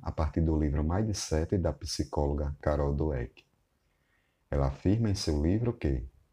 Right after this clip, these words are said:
pessoas que têm mentalidade fixa acreditam que devem ter talentos naturais para tudo que desejam realizar. E se não os têm, então não deve sequer tentar. Elas encaram o fracasso, o erro como constrangimentos inaceitáveis.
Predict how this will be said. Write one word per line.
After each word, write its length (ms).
pessoas 440
que 120
têm 300
mentalidade 600
fixa 640
acreditam 840
que 140
devem 260
ter 140
talentos 440
naturais 560
para 220
tudo 240
que 140
desejam 500
realizar. 640
E 60
se 160
não 240
os 160
têm, 360
então 300
não 160
deve 220
sequer 420
tentar. 480
Elas 260
encaram 380
o 40
fracasso, 680
o 60
erro 220
como 260
constrangimentos 840
inaceitáveis. 1040